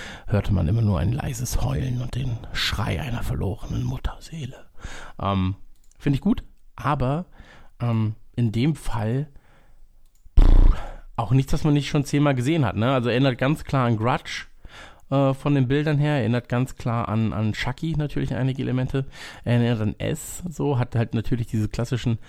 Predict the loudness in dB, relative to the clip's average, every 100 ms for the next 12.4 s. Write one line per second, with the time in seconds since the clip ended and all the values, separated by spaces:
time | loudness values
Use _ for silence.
0 | -18 -20 -8 0 2 2 -2 -12 -6 0
1 | 2 2 2 0 -2 -4 -4 0 0 0
2 | 2 0 0 -2 -2 0 2 2 2 2
3 | 0 -4 -14 -20 -20 -12 -2 2 2 0
4 | -2 0 0 -4 -10 -20 -20 -20 -20 -20
5 | -20 -20 _ _ _ -20 -8 -6 -6 -10
6 | -2 0 0 -2 -2 -2 -4 -12 -20 0
7 | 2 2 2 0 -2 0 0 2 2 2
8 | 0 0 0 0 0 0 2 2 2 -2
9 | -10 -20 _ -20 -4 2 2 0 0 0
10 | 2 0 -2 -2 2 2 0 -4 -6 -6
11 | -4 -4 -6 -6 -14 -20 -20 -20 -10 -4
12 | -2 0 0 -4